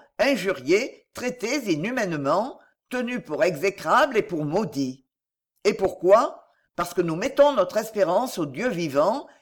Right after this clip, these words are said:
et croyons que la vie éternelle, c'est de connaître le seul vrai Dieu et celui qui l'a envoyé, Jésus-Christ. » Calvin sait fort bien pourtant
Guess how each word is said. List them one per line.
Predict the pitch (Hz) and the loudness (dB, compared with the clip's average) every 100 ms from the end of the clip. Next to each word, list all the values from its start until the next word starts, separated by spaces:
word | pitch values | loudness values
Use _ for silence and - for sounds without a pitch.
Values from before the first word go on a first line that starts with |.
| - | 0
et | 185 | 0
croyons | - 214 175 196 294 | 2 2 4 2 0
que | 277 | 2
la | 175 | 2
vie | 151 208 | 2 -4
éternelle, | 247 - - 139 147 185 262 - - | -4 -2 -2 0 2 2 -2 -6 -16
c'est | - 175 | -2 0
de | 311 | 0
connaître | 320 262 208 208 262 202 | 0 -2 2 0 0 -6
le | 147 | -6
seul | - 233 233 | -6 -6 -6
vrai | 156 160 | -2 -4
Dieu | 110 147 220 294 - _ _ | 0 2 2 0 -10 _ _
et | 180 | 0
celui | 180 240 240 254 294 | 2 -2 -4 -2 -4
qui | 240 | -2
l'a | - | 0
envoyé, | 180 202 196 139 156 - - - | 0 2 2 4 2 0 -4 -12
Jésus-Christ. » | - 247 196 170 - 127 127 160 _ _ _ _ _ _ _ _ _ _ _ _ _ _ _ _ _ | -6 -4 -2 -6 -6 -8 -8 -14 _ _ _ _ _ _ _ _ _ _ _ _ _ _ _ _ _
Calvin | 214 240 165 262 311 | -6 -2 4 4 4
sait | - | -2
fort | 175 233 202 | -2 -2 -6
bien | 160 233 | -4 -6
pourtant | 196 170 - 156 220 | -6 -8 0 0 0